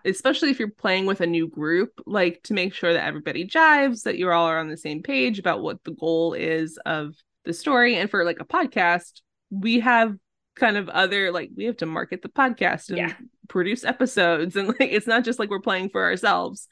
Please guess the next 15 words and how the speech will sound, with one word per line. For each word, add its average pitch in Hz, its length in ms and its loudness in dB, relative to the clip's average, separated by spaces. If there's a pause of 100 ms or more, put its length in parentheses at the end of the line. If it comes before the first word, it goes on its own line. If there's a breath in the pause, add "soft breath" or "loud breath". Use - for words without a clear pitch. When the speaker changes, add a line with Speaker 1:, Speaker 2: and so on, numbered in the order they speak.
(460 loud breath)
Speaker 1:
Um, 180 380 4
so 202 140 -6
we 185 140 2
also 175 200 -2
have 175 120 -6
to 175 100 -12
make 170 180 -6
it - 80 -6
entertaining, 302 720 0
but 202 140 -4
also 185 240 -2
thinking 175 340 -8
about, 170 300 -2
like, 175 200 -6 (100)
being 170 200 -4